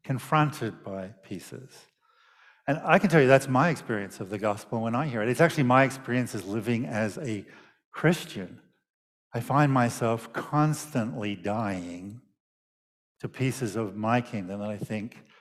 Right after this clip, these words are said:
are really important. And it hurts and it's painful. Submission, dependence, spiritual dependency is hard.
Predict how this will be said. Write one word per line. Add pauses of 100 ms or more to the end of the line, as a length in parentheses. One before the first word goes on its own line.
(2250)
are
really
important. (540)
And
it
hurts
and
it's
painful. (380)
Submission, (240)
dependence,
spiritual
dependency (380)
is (240)
hard.